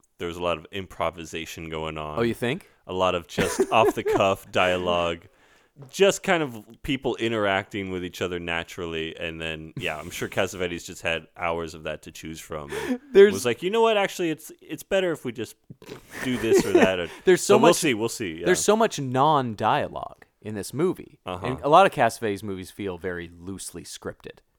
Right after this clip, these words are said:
Speaker 2: 'Cause some of the reactions are things that nobody s-, like, nobody says this stuff to people, but also the movie just feels nothing but exchanges of people, like, awkwardly waiting in line
Speaker 1: Mm-hmm.
Speaker 2: and saying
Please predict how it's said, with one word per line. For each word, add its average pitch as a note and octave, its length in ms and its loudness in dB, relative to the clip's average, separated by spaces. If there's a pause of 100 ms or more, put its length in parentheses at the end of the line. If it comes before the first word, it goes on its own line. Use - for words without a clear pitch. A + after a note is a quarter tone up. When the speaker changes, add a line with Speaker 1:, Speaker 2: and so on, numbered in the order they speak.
(500)
Speaker 2:
'Cause A2 480 -2
some G3 240 -2
of E3+ 80 2
the D#3+ 80 2
reactions C3 500 0
are A2+ 80 -2
things B2+ 440 -6
that A#2+ 200 -6
nobody A2 460 -6
s-, - 180 -16 (340)
like, A#2+ 260 -8 (420)
nobody A3+ 260 2
says F#3 320 2
this G#3 160 -4
stuff G#3+ 200 -4
to G3 60 -18
people, G#3+ 200 0
but D#3+ 140 4
also E3+ 340 4
the D3+ 100 -4
movie D3 300 0
just B2+ 240 -6
feels C#3+ 420 0
nothing A#2 540 -2
but A#2 100 -2
exchanges A2+ 580 -6
of G2+ 160 -6
people, A2 520 -4 (340)
like, F#2+ 480 -2 (520)
awkwardly G2+ 600 -2
waiting F#2+ 420 -6
in F#2 180 -10
line F2 440 -8 (280)
Speaker 1:
Mm-hmm. E2+ 380 -10 (140)
Speaker 2:
and G2 280 -6
saying G#2+ 460 -2